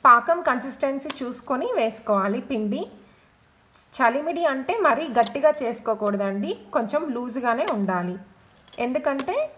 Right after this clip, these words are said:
తర్వాత గట్టి పడిపోతుంది. ఇలా కలుపుతూ ఉండాలి ఉండలు లేకుండా.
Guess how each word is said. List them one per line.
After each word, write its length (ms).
తర్వాత 360
గట్టి 260
పడిపోతుంది. 640
ఇలా 160
కలుపుతూ 380
ఉండాలి 380
ఉండలు 300
లేకుండా. 380